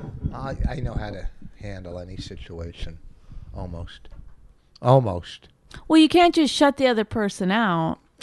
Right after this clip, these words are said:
Speaker 2: You
Speaker 1: Oh,
Speaker 2: know,
Speaker 1: I'll
Speaker 2: you've
Speaker 1: bring you
Speaker 2: gotta
Speaker 1: into
Speaker 2: kind
Speaker 1: it.
Speaker 2: of stick to the script when there's another person there.
Speaker 1: No, I'll stick to the script, but, I mean, if, you know, something went wrong, then w-, we would, uh, do an audible. That's all.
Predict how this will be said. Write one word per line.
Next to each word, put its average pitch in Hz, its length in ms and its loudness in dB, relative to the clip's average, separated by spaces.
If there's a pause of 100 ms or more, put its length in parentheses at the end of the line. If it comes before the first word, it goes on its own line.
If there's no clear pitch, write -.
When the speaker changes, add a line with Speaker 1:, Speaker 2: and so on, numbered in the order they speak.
(120)
Speaker 2:
You 220 120 2
Speaker 1:
Oh, 214 40 6
Speaker 2:
know, 202 80 6
Speaker 1:
I'll 190 40 8
Speaker 2:
you've 190 80 6
Speaker 1:
bring 139 80 8
you 147 40 6
Speaker 2:
gotta 262 200 10
Speaker 1:
into - 120 2
Speaker 2:
kind 262 260 8
Speaker 1:
it. - 40 6
Speaker 2:
of 214 40 2
stick - 260 2
to 233 80 2
the 196 80 2
script - 340 0
when 214 120 4
there's 190 180 2
another 190 260 4
person 214 520 -2
there. 160 100 -4
Speaker 1:
No, 160 60 -2
I'll 160 200 -4
stick - 320 -8
to 175 120 -2
the 156 100 0
script, - 720 -2
but, 127 180 6
I 127 120 6
mean, 127 200 2
if, 123 200 -2
you 190 100 -2
know, 117 160 2
something 131 380 0
went 123 180 4
wrong, 107 380 2
then 151 400 0
w-, - 360 -2
we 135 140 4
would, 139 200 6
uh, 143 340 6 (420)
do 143 140 8
an 151 80 4
audible. 131 500 4
That's 147 220 -4
all. 135 220 -2